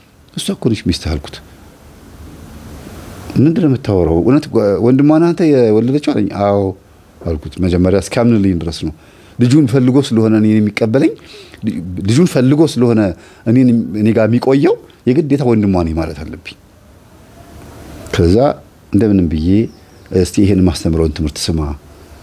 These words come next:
እያለ እየሰማ፣ እየሰማ፣ እየሰማ መጣና ሃያ ምናምን ትምህርት ካዳመጠ በኋላ "አንተ ወንድሟ አይደለህም"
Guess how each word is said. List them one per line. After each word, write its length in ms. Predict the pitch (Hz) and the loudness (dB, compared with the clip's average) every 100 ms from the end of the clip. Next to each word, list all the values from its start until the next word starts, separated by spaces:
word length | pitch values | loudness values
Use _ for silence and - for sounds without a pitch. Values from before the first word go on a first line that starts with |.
| - - - | -20 -16 -2
እያለ 340 | 87 87 82 98 | 0 2 2 2
እየሰማ፣ 440 | 87 87 87 82 85 | 0 -2 -2 0 0
እየሰማ፣ 360 | 78 80 80 80 | -2 -2 -2 0
እየሰማ 360 | 78 78 87 98 | -2 -2 0 2
መጣና 380 | 98 - 117 135 - - - - - _ - | 2 0 0 2 0 -6 -20 -20 -20 _ -8
ሃያ 220 | - 135 131 | -2 0 2
ምናምን 280 | 120 113 110 | 2 2 0
ትምህርት 200 | 107 98 | 0 -2
ካዳመጠ 400 | 104 98 113 113 | -2 0 0 2
በኋላ 220 | 120 139 - - | 0 0 -4 -4
"አንተ 200 | 131 139 285 | -2 2 2
ወንድሟ 340 | 123 127 139 147 | 2 2 2 0
አይደለህም" 500 | 120 113 98 76 92 | 0 0 0 -2 -6